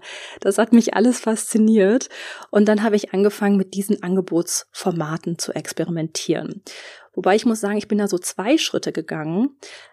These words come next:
In dem ersten Schritt habe ich meine Präsenz-Coaching-Angebote ja mehr wie Pakete geschnürt. Das heißt, ich habe Zeiteinheiten und Preise festgelegt. Das heißt, ich habe selbst bestimmt,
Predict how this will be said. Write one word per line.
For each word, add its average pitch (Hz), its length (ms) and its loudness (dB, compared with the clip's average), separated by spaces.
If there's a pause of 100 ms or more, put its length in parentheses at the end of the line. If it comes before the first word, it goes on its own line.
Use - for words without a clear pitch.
(160)
In 202 100 4
dem 202 100 4
ersten 233 500 0
Schritt - 540 -2
habe - 240 -8
ich 202 340 0
meine 185 580 -2
Präsenz-Coaching-Angebote 196 2250 0 (560)
ja 180 240 -2
mehr 190 300 0
wie 185 100 -6
Pakete 190 560 -2
geschnürt. 170 680 -4
Das - 180 -8
heißt, 185 300 -2
ich - 180 -10
habe 180 300 -6
Zeiteinheiten 190 1040 -2
und 185 400 -6
Preise 180 840 2
festgelegt. - 1300 -8 (540)
Das 170 200 -6
heißt, 165 180 -6
ich - 140 -6
habe 165 120 -8
selbst 214 280 2
bestimmt, 185 540 0